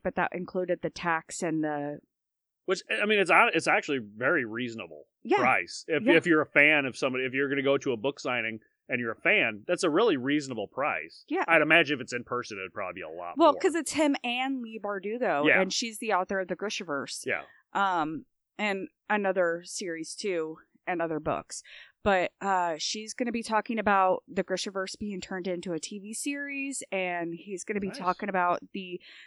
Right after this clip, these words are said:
Speaker 1: des-, Desolation of, uh, Devil's Acre, um, book, the final installment of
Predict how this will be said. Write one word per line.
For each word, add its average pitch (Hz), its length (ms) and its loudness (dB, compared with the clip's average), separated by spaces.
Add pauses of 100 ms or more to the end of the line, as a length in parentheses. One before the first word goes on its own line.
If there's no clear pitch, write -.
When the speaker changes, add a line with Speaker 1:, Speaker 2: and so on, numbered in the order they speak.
(120)
Speaker 1:
des-, 190 220 0 (240)
Desolation 180 560 -4
of, 170 160 -8 (140)
uh, 175 220 4
Devil's 170 320 -2
Acre, 190 460 -4 (600)
um, 165 500 -2 (220)
book, 196 300 2 (260)
the 170 340 0
final 180 320 0
installment 175 680 -2
of 160 380 -4